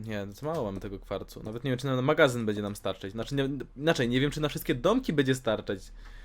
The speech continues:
a co dopiero na jakiś magazyn. Dobra, tu jest kozak. Tylko tutaj musi być postawiona kolumna, żeby tego nie było widać.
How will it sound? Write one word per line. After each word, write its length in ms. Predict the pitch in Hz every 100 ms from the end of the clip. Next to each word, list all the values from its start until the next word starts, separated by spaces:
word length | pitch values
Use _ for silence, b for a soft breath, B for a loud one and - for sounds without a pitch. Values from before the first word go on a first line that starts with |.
| B B
a 60 |
co 100 | 110
dopiero 260 | 139 139 147
na 60 | 143
jakiś 240 | - -
magazyn. 720 | 156 170 190 151 120 104 95
Dobra, 240 | 120 123 95
tu 120 | 139
jest 160 | 147
kozak. 460 | - 104 92 87 - - - - - - - - - - - - - - - -
Tylko 220 | - 110
tutaj 180 | - 110
musi 180 | 107
być 140 | 104 -
postawiona 360 | - 117 107
kolumna, 340 | 101 110 101 95
żeby 140 | 95
tego 180 | - 101
nie 100 | 101
było 160 | 104 101
widać. 340 | 95 90 -